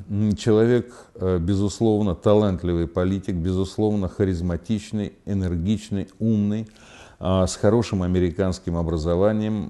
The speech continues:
Если не ошибаюсь, он выпускник Колумбийского университета. Это человек, который сумел собрать под,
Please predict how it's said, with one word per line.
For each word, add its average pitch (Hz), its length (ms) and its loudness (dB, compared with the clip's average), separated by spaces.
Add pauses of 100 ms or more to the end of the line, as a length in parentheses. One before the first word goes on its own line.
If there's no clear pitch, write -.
Если 92 380 -2
не 90 140 -4
ошибаюсь, 90 680 -2 (160)
он 90 200 -2
выпускник 85 580 -4
Колумбийского 80 540 -6
университета. 95 720 -6 (480)
Это 127 260 4
человек, 117 560 4
который 110 340 2
сумел 117 540 0
собрать 98 640 -2
под, 78 140 -6